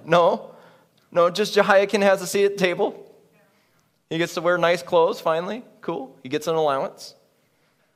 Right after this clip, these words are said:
But the book ends with a little glimpse of hope. Jehoiakim's released.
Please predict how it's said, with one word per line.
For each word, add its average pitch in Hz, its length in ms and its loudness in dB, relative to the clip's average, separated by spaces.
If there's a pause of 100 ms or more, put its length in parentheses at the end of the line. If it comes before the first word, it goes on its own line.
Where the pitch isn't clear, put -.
(3000)
But 175 140 2
the 180 80 0
book 202 360 -2
ends 175 300 0
with 170 200 0
a 165 100 0 (180)
little 170 320 0
glimpse 143 340 -2
of 156 140 -4
hope. 160 400 -2 (1040)
Jehoiakim's 156 640 -2
released. 151 640 -6